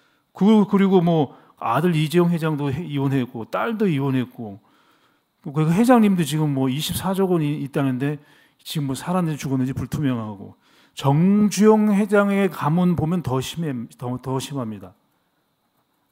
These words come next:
막 이렇게 자살했고, 막 정신 문제 왔고, 뭐 고속도로에서 죽었고, 뭐. 그러니까 그 우리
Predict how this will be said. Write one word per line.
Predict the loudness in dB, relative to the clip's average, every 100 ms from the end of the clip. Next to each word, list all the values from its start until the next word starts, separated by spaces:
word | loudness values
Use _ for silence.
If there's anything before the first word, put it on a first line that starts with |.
| -16
막 | -12 -12
이렇게 | -12 -16
자살했고, | -12 -10 -10 -10 -10 -10 -10 -10 -18 _ _ _ _ _ _ _ -16
막 | -16 -8
정신 | -6 -2 0
문제 | 0 -2
왔고, | -6 -6
뭐 | -12 -10
고속도로에서 | -10 -10 -8 -8 -8
죽었고, | -12 -10 -10 -10
뭐. | -14 -16 _ _ _ _ _ _ _
그러니까 | -2 4 4 6 4 6 4 0 -4 -12 -4
그 | 0 2 0 -2
우리 | 0